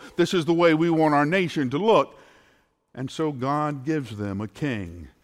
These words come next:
And the chapters that follow begin a devastating part of Israel's history,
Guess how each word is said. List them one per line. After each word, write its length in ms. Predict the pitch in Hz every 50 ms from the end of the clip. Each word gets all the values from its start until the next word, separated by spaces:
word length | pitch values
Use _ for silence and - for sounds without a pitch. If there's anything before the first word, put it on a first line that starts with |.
| _ _ _ _ _ _ _ _ _ _ _ _ -
And 120 | - 110 110
the 60 | 110
chapters 640 | 104 - - 160 147 143 131 - 143 139 131 127
that 160 | 131 151 - -
follow 720 | - - 131 120 117 107 101 107 104 101 98 101 101 92
begin 680 | 95 110 110 101 101 92 120 123 117 113 110 110 107 -
a 160 | - 107 104 104
devastating 1120 | 107 98 98 95 92 127 135 135 123 110 110 95 - - - 98 90 85 87 90 90 87
part 420 | - - 101 95 98 95 95 92
of 180 | - 110 98 104
Israel's 440 | 101 98 87 - 113 107 98 -
history, 560 | - - 98 87 - - - 101 92 98 92